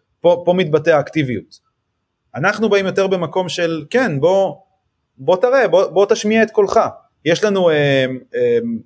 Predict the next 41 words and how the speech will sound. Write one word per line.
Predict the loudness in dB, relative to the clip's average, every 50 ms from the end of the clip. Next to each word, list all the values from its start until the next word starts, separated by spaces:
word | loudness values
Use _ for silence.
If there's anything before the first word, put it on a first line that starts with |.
| _ -2
case | -2 -2 0 2
study | 0 2 2 2
מג-, | 0 2 0 0 -2 -6
מגניב | -10 -8 -8 -6 -4 -4 -4 -4 -4
של | -4 -2 -2 0 2
הדראפט | 2 2 2 2 2 2 2 0 -2 -2 -2 0 2 2 2 0 -6 -10 -2 0
נייט | 0 0 2 2 0 0 0 -2
ב-N | -2 0 0 2 0
F | -2 0 0
L, | 0 0 0 -4 _ _ _ _ _ _ _ _ _ _ _ _
שעבדנו | -2 -2 0 2 2 0 0 -2
שם | -2 -2 -2 0
עם | 0 0 -2
שלוש | -2 -2 -2 -2 -2 -4
קבוצות | -6 -12 -10 -4 -4 -4 -2
של | -2 -4 -2
ה-N | -2 -4 -4
F | -4 0
L, | 0 0 0 0 -4 -10 _ _ _ _ _ _ _ _ _ -20 -20 -6
ושאלנו | -2 2 2 2 0 0 0 2 2 2 2 0 0
בעצם | 2 0 0 0 -4 -6
את | 0 2
האוהדים, | 4 4 4 2 0 -2 0
"מי | 0 0
אתם | 0 0 -2
רוצים | -2 -2 -4 -6 -8
שיבחר | -4 -2 0 0 0 -2 0 -2 -2 -2 -2 -2
בדראפט | 0 -2 -2 -4 -4 -8 -2 0 0 0 -2 -10
בכל | -4 -4 -4 -4
קבוצה?" | -4 -8 -12 -4 -2 -4 -4 -4 _ _ _ _ _ _
עכשיו | _ -4 -4 0
בואו | 0 0 0 2
נהיה | 0 2 2 2
רגע | 2 2 0
כנים | 0 0 -2 -2 0 0 0
בינינו | 0 0 0 2 0 0
לבין | 2 2 0
עצמנו, | 0 -2 -2 -2 -2 0 2 0 0
הקבוצה | -2 -4 -8 -6 0 2 2
לא | 4 4 2
באמת | 2 0 0 0 0 -2 -4